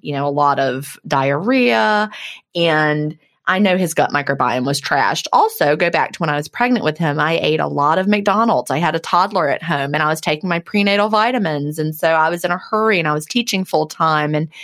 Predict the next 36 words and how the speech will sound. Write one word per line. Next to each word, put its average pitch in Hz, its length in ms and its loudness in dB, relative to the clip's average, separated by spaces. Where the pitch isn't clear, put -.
so 160 180 2
I 143 140 4
would 170 100 0
drive 190 320 0
through. 214 500 0
And 175 320 0
so 165 240 2
I'm 339 240 0
pretty 196 220 -2
sure 175 260 0
I 160 120 2
passed 160 420 -4
on 143 460 0
a 160 80 0
terrible 170 520 0
gut 127 200 -2
microbiome 135 680 -2
to 151 60 -10
that - 240 0
poor 160 140 0
little 147 180 0
fella. 123 420 0
And, 160 480 0
you 180 120 0
know, 147 100 2
I, 147 260 2
I - 20 -2
didn't 143 260 -4
know 214 160 2
better, 190 480 0
but 156 440 2
I 160 120 0
felt 151 240 0
like, 151 220 -2
you 147 100 -2
know, 143 100 -4